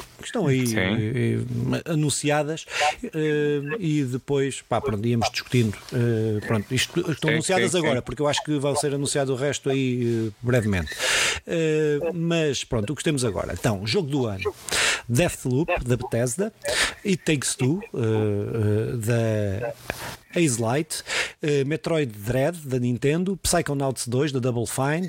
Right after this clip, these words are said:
Speaker 1: eh, Ratchet and
Speaker 2: Uhum.
Speaker 1: Clank Rift Apart, Insomniac Ga-, eh, Games e Resident Evil Village, da Capcom. O que é que tens a
Speaker 2: Uhum.
Speaker 1: dizer em relação aos nomeados?
Speaker 2: Ah pá, eh, olha, gostei muito do It Takes Two, já,
Speaker 1: Uhum.
Speaker 2: já falamos dele,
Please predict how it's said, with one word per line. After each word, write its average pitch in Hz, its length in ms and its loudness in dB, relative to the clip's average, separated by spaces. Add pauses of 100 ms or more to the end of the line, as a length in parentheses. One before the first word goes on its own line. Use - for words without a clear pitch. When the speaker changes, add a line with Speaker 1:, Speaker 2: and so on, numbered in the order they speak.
Speaker 1:
eh, 143 220 -2
Ratchet 143 360 0
and 131 120 0
Speaker 2:
Uhum. 101 60 2
Speaker 1:
Clank 135 360 0
Rift 131 280 0
Apart, 120 340 0
Insomniac 123 480 0 (100)
Ga-, 110 280 2
eh, 104 260 2
Games 139 500 0 (280)
e 139 100 2
Resident 147 420 0
Evil 147 300 0
Village, 160 540 0
da 127 100 2
Capcom. 90 560 0 (580)
O 196 80 0
que 160 140 -2
é 131 60 0
que - 80 -14
tens 107 200 2
a 120 40 2
Speaker 2:
Uhum. 107 40 4
Speaker 1:
dizer 117 300 2
em 110 40 2
relação 107 500 0 (100)
aos 117 280 2
nomeados? 120 760 0 (1160)
Speaker 2:
Ah 180 80 0
pá, 110 420 2
eh, 143 320 2 (120)
olha, 110 680 0
gostei 135 300 0
muito 127 320 0
do 110 400 2
It 113 140 0
Takes 110 360 0
Two, 156 240 0 (200)
já, 98 380 0
Speaker 1:
Uhum. 95 60 4
Speaker 2:
já 139 140 2
falamos 101 460 -2
dele, 117 320 -2